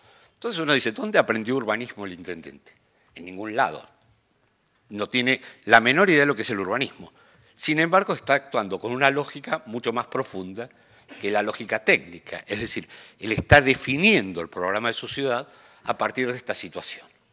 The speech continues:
A lo que hemos asistido en estos años, entonces, es a una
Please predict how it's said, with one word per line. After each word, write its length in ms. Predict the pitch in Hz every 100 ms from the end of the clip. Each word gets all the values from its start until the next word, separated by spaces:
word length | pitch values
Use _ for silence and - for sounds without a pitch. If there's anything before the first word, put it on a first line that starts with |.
| _ _ _ - - - - - _ -
A 80 |
lo 100 | 147
que 80 | 175
hemos 200 | 254 -
asistido 400 | 156 117 - 135
en 80 | 127
estos 280 | - 135 -
años, 320 | 104 98 -
entonces, 560 | 151 120 110 127 123 -
es 200 | 135 -
a 100 | 131
una 340 | 147 151 143